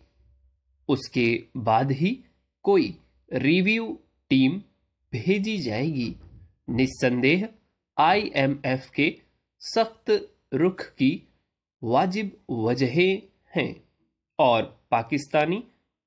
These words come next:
हुक्मरानों को अब समझ जाना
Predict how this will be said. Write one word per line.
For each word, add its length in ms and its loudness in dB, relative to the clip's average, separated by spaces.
हुक्मरानों 680 2
को 380 0
अब 500 -2
समझ 380 0
जाना 540 0